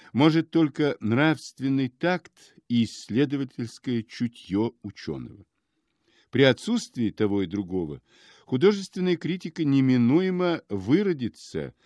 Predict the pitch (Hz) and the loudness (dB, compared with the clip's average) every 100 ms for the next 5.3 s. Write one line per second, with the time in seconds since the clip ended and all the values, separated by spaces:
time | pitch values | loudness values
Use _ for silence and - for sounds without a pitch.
0 | _ _ - - 135 - - 175 160 170 | _ _ -4 0 0 0 -2 -2 -2 2
1 | 165 156 _ _ 131 131 110 - 156 143 | 2 0 _ _ 0 2 0 0 0 2
2 | 147 139 - - 131 156 123 - - - | 0 0 -4 -8 2 4 2 -2 -18 -18
3 | _ _ _ - 120 127 123 - - 151 | _ _ _ -4 2 4 2 -2 -8 -4
4 | 143 147 135 123 117 113 147 - 127 - | -2 0 0 2 0 -4 -8 -8 -12 -6
5 | 139 127 107 | -2 -2 -2